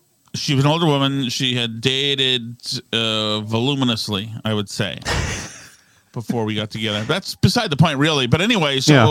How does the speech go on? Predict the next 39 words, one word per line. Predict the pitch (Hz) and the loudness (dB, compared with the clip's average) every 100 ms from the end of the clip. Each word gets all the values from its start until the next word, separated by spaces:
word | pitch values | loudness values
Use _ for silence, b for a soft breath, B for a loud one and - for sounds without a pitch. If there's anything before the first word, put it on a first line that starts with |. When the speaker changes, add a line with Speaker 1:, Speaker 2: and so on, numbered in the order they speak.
| 156 | 4
Speaker 2:
Yeah. | 151 | 0
Speaker 1:
so | - 156 151 123 | 2 2 2 2
this | 190 202 | 0 2
is | 208 | 2
one | 185 | 2
of | 175 | 2
those | 156 147 139 | 2 0 0
women | 143 135 | -2 0
who | 127 127 113 | 2 2 2
was | 110 107 101 - - b b b b b - | 0 0 -4 -8 -12 b b b b b -4
wise | 123 135 127 131 127 | 0 2 2 0 0
and | 127 113 110 | 0 2 2
all | 127 | 2
sorts | 123 120 | 0 -4
of | 120 | 0
stuff | 120 113 | 0 0
I | 117 | -2
was | 113 | 0
new | 113 120 120 | 2 2 4
to. | 135 131 | 2 2
So | 120 127 110 110 110 | 2 0 0 0 0
it, | |
it | 120 95 120 | -2 -2 -2
sh-, | - - - - - | -4 -6 -6 -8 -4
it | 120 117 | -2 0
was | 113 110 | 0 -2
a, | 98 - _ _ _ _ _ _ _ _ - | -4 -10 _ _ _ _ _ _ _ _ -6
it | |
was | 139 143 135 117 | -4 -2 -2 -2
a | 120 | -4
kind | - 131 | -2 -4
of | |
fantastic | 117 120 127 120 - 120 | -2 -2 -2 -2 -6 -2
relationship | 110 110 127 117 127 - | 0 0 -4 -2 -4 -2
for | 131 | -2
a | 120 | 0
year | 120 120 123 | 0 0 0
or | 123 | 2
whatever. | 120 123 139 | 2 0 -2